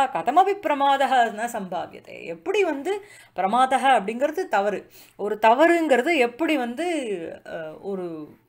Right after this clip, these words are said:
உண்டாக, உண்டாகக்கூடும், இருக்கவே சான்ஸே இல்ல அப்படிங்கிறா. மேலும் என்ன அப்படின்னா, அபிமுகே ச தேவே கா சக்திஹி பரிஜனஸ்ய அந்யஸ்ய வா கஸ்யசித் அபராத்தம். மேலும் அபிமுகே தேவே ச அபிமுகே,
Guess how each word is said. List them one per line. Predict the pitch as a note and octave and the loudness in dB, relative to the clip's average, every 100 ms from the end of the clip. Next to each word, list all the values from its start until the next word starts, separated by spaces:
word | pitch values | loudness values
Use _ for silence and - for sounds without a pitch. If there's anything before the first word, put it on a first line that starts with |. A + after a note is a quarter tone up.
| - | -14
உண்டாக, | G#3+ C4 C4 B3 D4 C4+ G3+ - | -4 2 4 6 4 4 2 -4
உண்டாகக்கூடும், | F#3+ A3+ A#3+ A#3 A#3 F#3 E3+ E3+ D3+ - _ _ _ _ _ | -4 4 4 4 0 -2 -4 -6 -12 -20 _ _ _ _ _
இருக்கவே | A3 D4 E4 E4+ F#4 | -14 -10 -4 0 2
சான்ஸே | C4+ B3+ C#4 D4+ | 2 2 2 0
இல்ல | A#3 F#3 F3+ C#3+ | 0 -4 -4 -4
அப்படிங்கிறா. | C#3 D3+ D3 - _ - - _ | -8 -8 -8 -10 _ -20 -20 _
மேலும் | - E3+ C#4+ F#4 D4+ | -18 -8 -4 -4 -4
என்ன | G#3 F3+ D#3 - | -6 -8 -10 -10
அப்படின்னா, | D3+ D3+ D3+ D3+ E3 - - _ | -12 -10 -8 -8 -10 -14 -20 _
அபிமுகே | - G3 D4 D#4 D#4+ D#4+ | -8 -4 -2 -2 0 0
ச | D#4 A#3+ | 0 0
தேவே | G#3 G#3+ G#3+ A#3+ B3 | 0 -2 -2 -4 -2
கா | F#3+ A3 D#4 | 0 2 0
சக்திஹி | D#4 - C4+ A#3+ D4 F#4+ - - | -4 -8 -10 -4 -4 -6 -10 -8
பரிஜனஸ்ய | E3 A#3 C#4 C#4 - D4 F#4 - | -4 -2 -2 -4 -4 -4 -4 -6
அந்யஸ்ய | D#3+ A3 D#4 - D4 | -8 -6 -6 -4 0
வா | C4+ B3+ | 0 0
கஸ்யசித் | G#3 F#3+ G3+ B3 - | -4 -10 -12 -12 -12
அபராத்தம். | D#3 - - - E3 - | -10 -10 -14 -14 -18 -16
மேலும் | D3+ F3+ B3 F4+ - - _ | -10 -6 -6 -8 -14 -20 _
அபிமுகே | - G3+ C4+ C4+ D4 C4+ - | -8 -6 -6 -2 0 0 -2
தேவே | E3 F#3+ A#3+ C#4 D4+ D4+ | -4 0 2 4 4 4
ச | F#4+ F#4 | 4 2
அபிமுகே, | G#3+ G#3+ F#3+ G3+ A3+ | 2 -4 -4 -2 -2